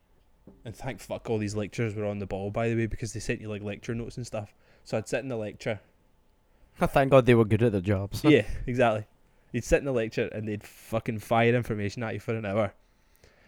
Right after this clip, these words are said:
Speaker 1: and I would have to go home and then read all the lecture notes again the same day, because I don't remember anything that happened in the lecture. I don't remember anything that I was told. I don't know what we actually did, if we did any labs. I don't remember doing the labs.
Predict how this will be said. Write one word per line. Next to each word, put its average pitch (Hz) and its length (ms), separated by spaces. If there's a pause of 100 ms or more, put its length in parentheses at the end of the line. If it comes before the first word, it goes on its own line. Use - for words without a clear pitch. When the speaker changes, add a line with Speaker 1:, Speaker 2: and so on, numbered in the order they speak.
(160)
Speaker 1:
and 117 100
I 113 60
would 110 100
have 113 180
to 117 80
go 104 140
home 107 360
and 104 100
then 101 160
read 107 200
all 104 120
the 101 60
lecture 101 340
notes 104 240
again 110 280 (260)
the 107 80
same 107 300
day, 101 300 (480)
because 101 460
I 113 40
don't 110 160
remember 107 280
anything 107 340
that 101 100
happened 101 300
in 110 80
the 107 60
lecture. 104 480
I 113 60
don't 110 120
remember 107 320
anything 113 320
that 107 100
I 113 40
was 110 160
told. 104 400 (580)
I 104 60
don't 104 200
know 104 300 (140)
what 110 440
we 120 200
actually 110 400
did, 110 320
if - 120
we 120 80
did 107 200
any 107 180
labs. 104 460
I - 20
don't 110 200
remember 110 280
doing 110 220
the 107 80
labs. 98 520